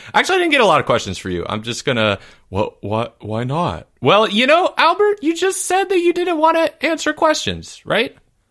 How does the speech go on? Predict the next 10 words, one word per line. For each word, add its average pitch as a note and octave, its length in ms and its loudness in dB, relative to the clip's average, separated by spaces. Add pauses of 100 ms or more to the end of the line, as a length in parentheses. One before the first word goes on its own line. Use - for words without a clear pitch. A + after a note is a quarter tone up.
(380)
Yeah, F2 520 -8 (500)
but F2 260 -8 (520)
I F2+ 60 -12
just G#2 260 -12
thought A#2 220 -4
some G2 200 -8
people A#2 300 -8
might G2+ 240 -8
wanna, G2+ 280 -8
like, F#2 320 -10